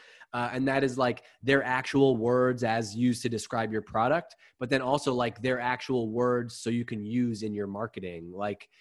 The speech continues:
uh, how in the Gong Series D, like, you all pulled out real customer snippets and stuff like that. That's awesome marketing. Um, and so we went back and we were able to basically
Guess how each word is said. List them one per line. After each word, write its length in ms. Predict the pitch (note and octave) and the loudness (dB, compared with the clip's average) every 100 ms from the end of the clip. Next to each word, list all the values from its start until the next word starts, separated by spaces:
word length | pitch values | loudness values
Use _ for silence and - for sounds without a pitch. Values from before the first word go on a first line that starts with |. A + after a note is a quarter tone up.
| _ _ - | _ _ -10
uh, 140 | A2 | -8
how 320 | G#2 C3 C3+ | -4 0 2
in 100 | C3+ | 2
the 100 | B2 | 0
Gong 600 | G#2+ A#2+ A#2+ B2 B2+ B2 | -2 -4 -2 -2 -2 -4
Series 420 | - C3 B2+ A#2 G2+ | -4 -2 0 -2 -2
D, 540 | B2+ B2+ A#2 A2 - | 0 2 0 -4 -8
like, 200 | A2+ G#2 - | -8 -8 -8
you 160 | B2 B2 | -4 0
all 180 | A#2+ A2 | 0 -2
pulled 300 | - B2 B2 | -6 -4 0
out 260 | A#2 A2 | -2 -2
real 240 | A2+ B2 A#2 | -4 -4 -4
customer 540 | A#2+ A2+ A#2 A2+ G#2+ | -6 -6 -6 -4 -4
snippets 420 | - A#2+ A2+ G#2 | -4 -6 -4 -6
and 100 | G2+ | -8
stuff 220 | - F#2 - | -10 -10 -8
like 140 | F#2 | -4
that. 220 | A#2+ B2 | -4 -2
That's 160 | A#2+ - | -4 -2
awesome 340 | A2 A2+ A2+ G2+ | -4 -2 -4 -4
marketing. 520 | G#2 - F#2 E2+ F2 _ - - _ | -6 -8 -14 -16 -18 _ -20 -20 _
Um, 180 | B2 B2 | -4 -4
and 140 | C3 C3 | -4 2
so 100 | D3+ | 2
we 220 | C3+ D#3+ | 4 2
went 260 | D3 C3+ A#2 | 4 2 2
back 380 | E3 F3 C#3 | 0 0 0
and 80 | B2+ | 4
we 80 | C#3 | 6
were 120 | C#3 | 6
able 280 | C3 D3+ D3 | 4 0 -2
to 480 | - C#3 C3 B2+ A#2+ _ _ _ - | 0 2 2 2 -2 _ _ _ 2
basically 680 | E3 F#3 C#3+ C#3 B2+ A#2+ | 2 2 4 4 4 0